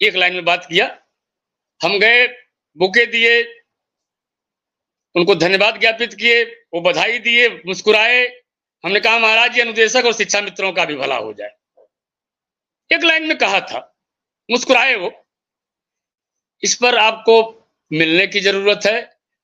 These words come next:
और निश्चित रूप से मैं लखनऊ में था परसों से, तो शासन में, सचिवालय में भी गया था, सुंदरम जी से भी मिला था। आप लोगों का कुछ बेहतर होने वाला है, मैं बता रहा हूं आपसे, कुछ बेहतर होने वाला है,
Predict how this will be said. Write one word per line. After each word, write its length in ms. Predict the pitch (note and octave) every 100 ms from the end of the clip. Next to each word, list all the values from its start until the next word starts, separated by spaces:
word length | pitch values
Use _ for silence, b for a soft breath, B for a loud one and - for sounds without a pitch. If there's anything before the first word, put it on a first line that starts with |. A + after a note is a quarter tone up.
| -
और 140 | G#3 G#3+
निश्चित 320 | A3+ C#4 B3
रूप 200 | C4+ C4+
से 300 | D4 D4 C#4+
मैं 360 | - - A#3+
लखनऊ 400 | A#3+ A#3 A3 B3+
में 140 | C#4 B3+
था 360 | G#3 A#3+ G#3+
परसों 560 | B3+ - - A3+ - B3+
से, 220 | A#3+ G3+ B3+ - _ _ _ _ _ _ _ _ _
तो 140 | G#3 A3
शासन 720 | G#3+ G3+ G#3 G#3 C4 C4+ C4
में, 180 | B3+ C4
सचिवालय 540 | B3 A#3 A3 A3+ C4
में 160 | A#3+ G#3+
भी 140 | B3+
गया 260 | A3+ G#3 G#3
था, 540 | A#3 C4+ C#4+ - _ _ _ _ _ _ _
सुंदरम 520 | - G#3 A3+ B3 B3+
जी 160 | A3+ A3+
से 160 | A#3+
भी 160 | A#3+ C#4+
मिला 280 | A#3+ A3 A3+
था। 520 | A3+ C#4 D4+ D#4 - _ _ _ _ _ _ _ _ _ -
आप 200 | F#3+ G3+
लोगों 200 | A3+ A#3+
का 80 | A#3+
कुछ 160 | A#3+ A3
बेहतर 320 | A3+ A3+ B3
होने 300 | F3 F3+ G3
वाला 280 | E3+ E3 D#3+
है, 100 | A3+
मैं 120 | B3
बता 160 | B3
रहा 80 | A#2+
हूं 80 | G#2+
आपसे, 260 | - - - _ _ _ _ _ _ _ _ _ _ _ _ -
कुछ 100 | C4+
बेहतर 320 | C4 D4+ D4+
होने 220 | B3+ B3 A3+
वाला 260 | D3+ A#2+
है, 180 | A2